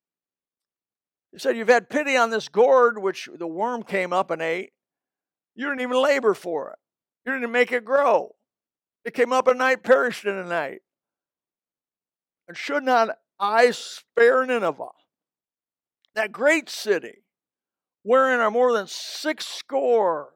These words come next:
that's a hundred and twenty thousand persons, "that cannot discern between their right hand and their left,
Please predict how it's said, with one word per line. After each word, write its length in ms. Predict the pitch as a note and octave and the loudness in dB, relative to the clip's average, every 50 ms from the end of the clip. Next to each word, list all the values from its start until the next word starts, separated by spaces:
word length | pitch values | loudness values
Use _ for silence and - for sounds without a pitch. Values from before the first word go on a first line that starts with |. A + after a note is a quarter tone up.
| _ - | _ -10
that's 160 | F3+ F3 - | -10 -8 -6
a 80 | F3+ | -6
hundred 340 | D#3+ F#3 C4 C#4+ D#4+ D#4 A#3+ | -4 -4 -4 -6 -6 -8 -10
and 120 | G3 F3+ - | -12 -16 -12
twenty 340 | - A3+ A#3+ B3+ B3+ A#3 | -8 -6 -6 -4 -4 -6
thousand 840 | G3+ E3 _ - - G3+ A3+ B3 C4 B3+ A#3+ G3+ A#3+ A#3 A3+ F3+ _ | -6 -10 _ -2 0 2 4 4 4 2 2 0 -4 -6 -8 -10 _
persons, 960 | - - C4 C4 B3+ A#3 - - D3 C3+ C#3 B2+ D#3 E3 - - - - _ _ _ _ _ _ _ _ _ _ _ _ _ _ - | -4 0 0 0 0 -4 -8 -10 -14 -16 -20 _ _ _ -20 -20 -20 -20 _ _ _ _ _ _ _ _ _ _ _ _ _ _ -12
"that 100 | G3 - | -8 -6
cannot 380 | G#3 G#3 G3 G#3+ A#3+ B3+ G#3+ | -4 0 2 2 2 2 0
discern 520 | G3 G#3 F#3+ - - C4 C4+ D4+ C4+ B3+ A#3 | -2 -4 -4 -4 -6 -6 -6 -4 -6 -6 -6
between 460 | F#3+ F3 - - A3 A#3+ B3 A#3+ A3 | -8 -10 -10 -10 -10 -8 -8 -6 -6
their 160 | G#3+ G3 F#3 | -6 -6 -4
right 260 | F3 G3+ A3 B3+ C4 | -2 0 0 0 0
hand 300 | G3+ G#3 A3+ A#3 A#3 A3+ | -2 -4 -4 -4 -6 -8
and 320 | - - G3 G3+ G3+ G3 F#3+ | -8 -6 -6 -6 -4 -4 -4
their 160 | F#3 F3+ F3 | -4 -4 -4
left, 540 | F3+ G3+ A#3 C4 B3+ A3 F3+ E3+ F3+ - | -4 -4 -2 0 0 0 0 0 -4 -6